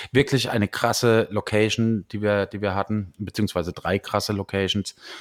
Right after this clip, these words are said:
Und, ähm, ein bisschen später sind wir dann, ähm, waren wir dann noch im, im Garten von der Bassistin.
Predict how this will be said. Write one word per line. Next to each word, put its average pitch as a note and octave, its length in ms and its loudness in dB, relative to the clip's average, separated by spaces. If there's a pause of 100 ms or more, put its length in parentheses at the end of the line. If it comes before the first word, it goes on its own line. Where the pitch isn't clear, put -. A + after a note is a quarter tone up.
(260)
Und, G2 540 2
ähm, G2 140 2
ein F#2 60 2
bisschen A#2+ 240 2
später D3+ 360 4
sind C3 200 4
wir A#2 80 6
dann, G#2+ 360 4
ähm, G#2 380 2
waren G2+ 160 4
wir G2+ 60 4
dann G2 140 4
noch F#2+ 160 0
im, F#2 240 2
im F#2 180 -2
Garten D#3 520 2
von G#2+ 200 2
der F2+ 80 4
Bassistin. F#3+ 640 2